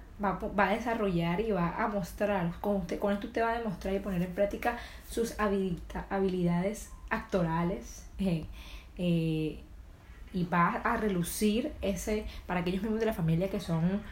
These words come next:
eh, que son estrellas o actrices, actores frustrados.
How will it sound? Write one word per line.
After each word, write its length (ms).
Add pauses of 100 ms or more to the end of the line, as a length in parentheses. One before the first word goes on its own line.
(300)
eh, 480 (320)
que 120
son 200
estrellas 960
o 160
actrices, 720
actores 520
frustrados. 840